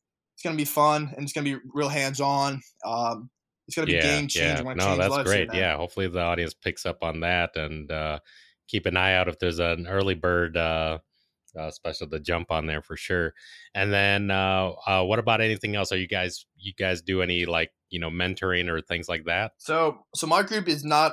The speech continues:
Speaker 1: open for mentoring right now. We, we stay, we, we get clients every now and then. So, <laughs> we picked up a client on the Shopify exchange actually recently in the past few weeks. Um, so, uh, we, we, we stay really high
Speaker 2: Yeah.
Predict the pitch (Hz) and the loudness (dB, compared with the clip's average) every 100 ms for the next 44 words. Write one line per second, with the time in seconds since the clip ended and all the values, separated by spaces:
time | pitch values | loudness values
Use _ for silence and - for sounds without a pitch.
0 | - 147 156 151 151 139 143 165 156 151 | 2 -2 -2 -6 -6 -6 -6 -6 -4 -2
1 | 151 151 131 - 135 156 143 143 156 - | 0 0 -2 -6 -4 -4 -2 -4 -4 0
2 | 151 147 139 - _ _ _ 143 156 170 | 2 2 0 -8 _ _ _ -6 -6 -2
3 | 185 160 - 156 151 135 139 135 135 135 | 0 0 2 2 2 0 -2 0 0 2
4 | 135 139 139 139 - - - 143 135 _ | 0 0 -2 -6 -10 -8 -2 -2 -2 _
5 | - - - - - _ _ _ 117 143 | -20 -10 -8 -8 -16 _ _ _ -4 -4
6 | 170 220 214 170 - 175 170 147 143 131 | 2 2 2 0 0 2 2 2 -2 0
7 | 156 156 147 147 135 127 - 156 156 139 | 0 0 -2 -2 -2 -4 -4 0 0 0
8 | 127 127 - 123 139 139 127 127 120 127 | -2 -4 -4 -4 -2 -2 -6 -8 0 0
9 | 120 - _ _ _ _ _ - 151 143 | 0 -6 _ _ _ _ _ -4 0 2
10 | 160 143 - - _ _ 131 131 131 120 | 4 4 0 -12 _ _ 2 4 6 4
11 | 107 - - - 139 - 160 147 196 190 | -4 -10 -8 -6 -6 -6 -8 -4 -2 0
12 | 202 214 190 160 147 147 | 2 4 6 6 4 4